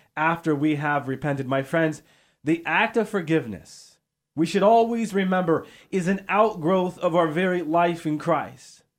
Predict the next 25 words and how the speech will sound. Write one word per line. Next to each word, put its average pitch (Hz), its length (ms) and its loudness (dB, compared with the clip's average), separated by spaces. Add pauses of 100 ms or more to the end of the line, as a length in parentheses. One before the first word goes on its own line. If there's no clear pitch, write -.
(280)
What's 131 200 -4
more, 160 460 2 (380)
forgiveness 165 760 -4 (440)
awakens 165 600 2
the 147 100 -2
power 165 440 0
of 151 200 -4
Christian 165 440 -4
love, 160 280 0
which, 165 220 -4 (340)
my 156 100 2
friends, 196 340 0
by 175 180 2
its 180 140 -2
very 190 360 0
nature, 185 640 -4 (920)
draws 156 340 2
us 151 160 -2
deeper 190 480 -2
into 165 300 -2
the 147 120 0
mystery 147 540 -4
of 135 140 -6
the 123 80 -6
cross. - 560 -10